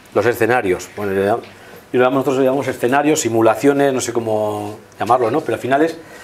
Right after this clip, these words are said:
que dado que cuando yo tengo la corriente analítica ya implantada, la tengo validada, estoy explotando, me puede llegar un momento de decir, "Eh, ¿por qué? ¿Qué ocurriría si cambiamos esta parte de la organización,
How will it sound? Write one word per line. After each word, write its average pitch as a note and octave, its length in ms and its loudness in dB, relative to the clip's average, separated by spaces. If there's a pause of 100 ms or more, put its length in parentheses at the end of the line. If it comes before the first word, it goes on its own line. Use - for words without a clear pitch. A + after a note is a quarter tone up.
(400)
que B2+ 100 2
dado C#3+ 200 2
que D#3 180 2
cuando A#2 180 0
yo C3 80 4
tengo D#3 160 4
la D3+ 80 4
corriente B2 280 2
analítica C#3+ 360 0
ya A#2+ 80 4
implantada, B2 580 0
la B2+ 80 -2
tengo G#2+ 200 -6
validada, B2+ 680 0
estoy - 200 -8
explotando, B2+ 600 -4 (500)
me A2+ 80 -4
puede A#2+ 280 4
llegar A#2 380 4
un B2 60 -2
momento B2 240 2
de A#2+ 80 2
decir, A2+ 400 0 (140)
"Eh, C#3 100 0
¿por B2 200 0
qué? F#3 360 0 (120)
¿Qué E3 100 0
ocurriría F#3 640 2 (720)
si B2 400 0
cambiamos C#3 640 2
esta C#3 260 -2
parte - 200 0
de C#3+ 60 2
la C#3 80 6
organización, D#3+ 880 2